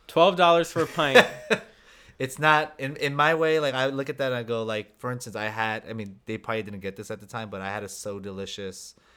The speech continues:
Speaker 2: uh, oat milk one that I would say would be very unbeatable in the frozen food aisle. Unbeatable.
Speaker 1: Sure. I mean, and,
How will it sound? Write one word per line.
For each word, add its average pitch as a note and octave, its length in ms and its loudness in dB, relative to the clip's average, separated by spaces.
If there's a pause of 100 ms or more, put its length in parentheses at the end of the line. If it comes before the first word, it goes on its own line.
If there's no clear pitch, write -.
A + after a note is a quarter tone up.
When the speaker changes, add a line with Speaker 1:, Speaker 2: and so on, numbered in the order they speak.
(480)
Speaker 2:
uh, G2+ 140 -10
oat A2+ 240 -6
milk B2+ 260 -4
one D3 320 -6 (320)
that B2+ 160 -2
I B2+ 140 2
would D3+ 180 -4
say C3 380 -4
would A#2 200 -8
be B2 120 -6
very B2 320 -2
unbeatable A2 680 -6
in F#2+ 120 -10
the G2 60 -10
frozen G2+ 300 -8
food F#2+ 220 -16
aisle. C2+ 340 -20 (460)
Unbeatable. C#3 720 -2
Speaker 1:
Sure. D3 560 4
I F3 100 2
mean, G#3 220 4
and, E3+ 340 0